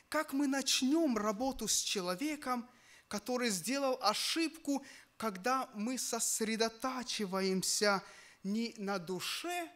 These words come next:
которая дорога для Христа, а на той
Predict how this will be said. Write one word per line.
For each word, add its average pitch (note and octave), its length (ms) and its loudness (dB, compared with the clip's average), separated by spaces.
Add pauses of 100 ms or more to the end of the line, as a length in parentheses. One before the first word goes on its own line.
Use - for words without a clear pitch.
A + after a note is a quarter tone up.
(320)
которая G3+ 480 0
дорога F#3+ 480 -2
для F3+ 200 0
Христа, F#3 800 -4 (440)
а F3 120 0
на A3+ 140 -2
той D4 400 -2